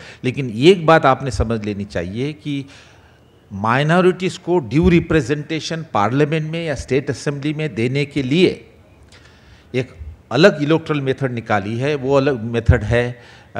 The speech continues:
रिजर्व, पॉलिटिकल रिजर्वेशन की।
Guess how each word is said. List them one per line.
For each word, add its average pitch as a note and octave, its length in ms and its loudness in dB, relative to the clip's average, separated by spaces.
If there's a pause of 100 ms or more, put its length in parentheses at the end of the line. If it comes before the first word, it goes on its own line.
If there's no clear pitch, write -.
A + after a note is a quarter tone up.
(500)
रिजर्व, B2+ 460 -2
पॉलिटिकल A#2 420 -2
रिजर्वेशन F2 560 -10
की। - 240 -20